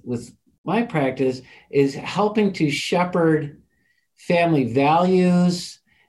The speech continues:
and information that isn't just about money from one generation to the next.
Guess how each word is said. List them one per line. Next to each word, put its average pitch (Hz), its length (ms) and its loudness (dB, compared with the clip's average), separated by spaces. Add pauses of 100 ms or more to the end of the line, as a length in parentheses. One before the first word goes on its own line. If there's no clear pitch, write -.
(160)
and 131 440 0 (100)
information 151 1200 0 (300)
that 143 340 0
isn't 175 320 0
just 180 400 0
about 143 560 0
money 120 540 -4 (340)
from 147 240 0
one 147 260 4
generation 131 680 0
to 127 100 -4
the 117 140 -2
next. 107 480 -6